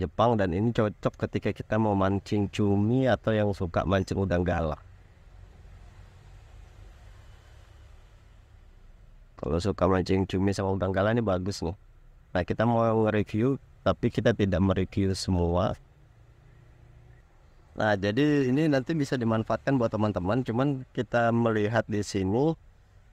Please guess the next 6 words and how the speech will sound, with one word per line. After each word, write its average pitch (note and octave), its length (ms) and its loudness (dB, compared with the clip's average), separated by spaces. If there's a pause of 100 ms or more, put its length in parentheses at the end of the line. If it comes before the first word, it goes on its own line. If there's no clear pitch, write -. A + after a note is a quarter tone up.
(160)
eh, A2+ 840 0 (440)
tidak A#2 300 0
melihat A#2 380 2
secara G#2+ 320 0
utuh B2+ 320 -2
ya. D#2+ 180 -2